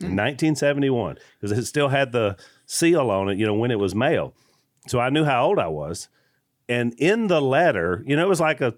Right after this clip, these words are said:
Speaker 1: six-year-old would write. I mean, I told her I loved her. I was telling her about the cats and the dogs. And then I said,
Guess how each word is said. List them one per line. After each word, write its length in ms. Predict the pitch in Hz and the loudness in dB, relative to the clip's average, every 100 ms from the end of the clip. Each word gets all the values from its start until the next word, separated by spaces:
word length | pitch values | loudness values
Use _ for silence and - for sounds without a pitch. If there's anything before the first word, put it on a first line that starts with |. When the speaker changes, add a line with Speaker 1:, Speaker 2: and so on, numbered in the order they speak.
| _ | _
Speaker 1:
six-year-old 480 | - 123 - 104 98 | -6 -4 -2 -2 0
would 100 | 85 | 0
write. 280 | 87 87 | 0 0
I 60 | 95 | 0
mean, 140 | 98 | 0
I 60 | 95 | -2
told 220 | 95 98 | 0 0
her 60 | 98 | 0
I 60 | |
loved 280 | 95 90 92 | 0 -2 -2
her. 160 | 92 95 | 0 -2
I 20 | |
was 100 | 92 | -2
telling 180 | - 98 | -4 -4
her 40 | |
about 200 | 92 95 | -2 -4
the 80 | 98 | -4
cats 360 | - 98 92 - | -6 -4 -4 -4
and 100 | 98 | -6
the 60 | 92 | -4
dogs. 380 | 90 92 90 - - - _ | -2 -2 -2 -6 -18 -20 _
And 100 | 117 | -4
then 160 | 131 160 | 0 0
I 140 | 151 | 0
said, 540 | 135 - 160 151 117 | 0 0 2 2 0